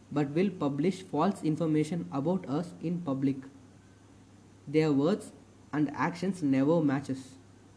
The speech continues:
They are the ones who leave us when we have a crucial situation.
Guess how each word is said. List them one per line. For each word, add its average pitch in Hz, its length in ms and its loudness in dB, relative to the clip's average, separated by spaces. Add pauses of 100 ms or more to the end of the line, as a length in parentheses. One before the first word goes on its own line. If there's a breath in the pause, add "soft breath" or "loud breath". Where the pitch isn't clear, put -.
(800)
They 165 160 4
are 196 240 4
the 147 260 2
ones 185 120 0 (420)
who 220 160 4
leave 190 320 2
us 202 140 0 (480)
when 143 220 2
we 143 160 2
have 147 200 0
a 147 80 2 (120)
crucial 160 340 -2
situation. 127 500 -4